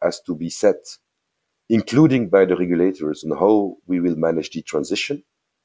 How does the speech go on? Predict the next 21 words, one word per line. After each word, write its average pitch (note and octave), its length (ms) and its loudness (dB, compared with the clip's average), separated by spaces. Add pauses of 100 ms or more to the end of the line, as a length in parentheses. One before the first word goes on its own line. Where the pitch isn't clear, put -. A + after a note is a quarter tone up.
(560)
because E2+ 300 -6
it E2+ 140 -8
will F#2+ 100 0
not G#2 240 0
be F#2 160 -4
that E2+ 180 -4
in D#2+ 140 -4
one F2 220 2
day D#2+ 260 0 (320)
we E2 100 -2
will D#2 140 0
switch - 540 -8 (720)
from, E2+ 320 0
uh, D#2+ 140 4 (600)
the E2 80 -8
current F#2+ 280 2
situation E2+ 600 0
towards D#2+ 420 2
an E2 80 -2
autonomous E2+ 480 0
city. - 280 -4